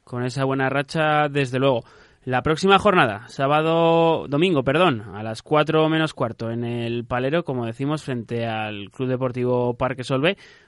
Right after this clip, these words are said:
un partido en el que se puede defi-, definir ese liderato o en el que el Club Deportivo Arces puede seguir engranda-, agrandando su racha y, pues, también en el plano personal, el pro-, nuestro protagonista, Miguel,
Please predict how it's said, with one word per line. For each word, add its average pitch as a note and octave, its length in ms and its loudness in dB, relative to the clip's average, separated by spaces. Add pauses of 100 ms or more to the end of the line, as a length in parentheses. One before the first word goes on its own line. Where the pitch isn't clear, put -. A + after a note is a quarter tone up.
(120)
un C3+ 180 -2
partido C3+ 360 2
en C3 40 2
el B2+ 100 -2
que B2+ 120 -6
se B2 120 -8
puede C3 220 0
defi-, B2+ 400 -4
definir C3 460 0
ese B2 460 -2
liderato C3 580 2
o D3 120 4
en B2+ 80 0
el A#2 140 -6
que A#2 580 -2
el A#2 100 -6
Club C3+ 120 0
Deportivo C#3 380 0
Arces A#2 240 -6
puede C3 200 -2
seguir C3+ 380 0
engranda-, C3+ 540 -2
agrandando C#3 680 2
su C3+ 180 0
racha C#3+ 420 2
y, C3 220 0
pues, A2 180 -8
también A#2+ 400 -4
en B2+ 100 -2
el A#2+ 320 -2
plano C#3 280 0
personal, C#3+ 420 0
el A2 380 -6
pro-, A2+ 160 -4
nuestro A#2+ 340 -4
protagonista, B2 540 -4
Miguel, B2 340 -4